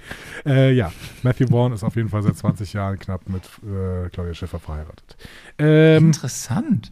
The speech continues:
Speaker 1: Ja.
Speaker 2: Spielt die auch mit ihren, in, in, in den Filmen von manchmal mit? Taucht die dann
Speaker 1: Weiß
Speaker 2: auch
Speaker 1: ich
Speaker 2: auf?
Speaker 1: nicht. Die würde ich mir
Speaker 2: Kanomäßig?
Speaker 1: niemals angucken. Kick-Ass, Kingsman und Argyle. Also, entschuldige bitte. <laughs> Also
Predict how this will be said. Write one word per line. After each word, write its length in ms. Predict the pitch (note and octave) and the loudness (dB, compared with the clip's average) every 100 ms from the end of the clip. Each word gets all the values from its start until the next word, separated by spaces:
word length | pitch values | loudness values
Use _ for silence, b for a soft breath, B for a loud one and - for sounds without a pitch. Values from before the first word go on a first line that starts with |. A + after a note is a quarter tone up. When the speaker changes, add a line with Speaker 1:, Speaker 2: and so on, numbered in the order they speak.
| - | -4
Speaker 1:
Ja. 440 | B2+ A3+ A#3+ F#3 | 0 0 -2 -4
Speaker 2:
Spielt 320 | - - A2+ | -6 -2 0
die 80 | - | 0
auch 140 | B2 - | 0 -2
mit 120 | G2+ | 0
ihren, 200 | G2+ F2+ | 0 0
in, 160 | G#2+ | -2
in, 300 | G2+ - G#2+ | -4 -4 -2
in 160 | A2 G#2+ | -2 -2
den 120 | F#2 | -2
Filmen 400 | F2 - F#2 D#3+ | -6 -6 -2 0
von 400 | G#3+ A#3 B3+ B3+ - G#3+ | 0 -2 -2 -6 -8 -8
manchmal 360 | F3 F#3+ - G3+ | -6 -6 -6 -6
mit? 160 | A3+ | -6
Taucht 200 | - - | -8 -12
die 40 | - | -8
dann 140 | G#2+ | -2
Speaker 1:
Weiß 240 | B2 F3+ G#2+ | 2 2 2
Speaker 2:
auch 40 | |
Speaker 1:
ich 40 | E3 | -4
Speaker 2:
auf? 60 | |
Speaker 1:
nicht. 160 | F#2+ E2 G#2+ | -6 -2 2
Die 60 | |
würde 160 | A#2 G2+ | 2 2
ich 60 | G#3 | 2
mir 40 | |
Speaker 2:
Kanomäßig? 180 | C3+ D3 | 2 6
Speaker 1:
niemals 280 | G3 D#3+ - | 4 4 0
angucken. 420 | B2+ - F#2 E2+ - | -4 -4 -8 -10 -6
Kick-Ass, 640 | - F#3 - D#3+ E3 - | -4 -4 -2 -2 -2 -4
Kingsman 680 | - - G3 - D#3 D#3 - | 0 2 2 2 2 2 0
und 240 | A#2 - | -8 -6
Argyle. 540 | A#2 B2+ G#2 F2+ F2 - | -4 -2 -2 -4 -6 -8
Also, 260 | G2+ A#2+ | -4 -2
entschuldige 520 | A2+ A2+ - A#2 G#2+ | -4 -8 -4 -2 -2
bitte. 280 | F2 F2+ E2+ B | -4 -6 -8 B
<laughs> 60 | B B B B _ _ - - - - - - F#5 D#5+ F5+ E5+ - - - - - - - | B B B B _ _ -20 -20 -20 -20 -16 -14 -10 -6 -6 -4 -8 -12 -20 -20 -4 -4 -2
Also 280 | B2+ B2+ | 2 2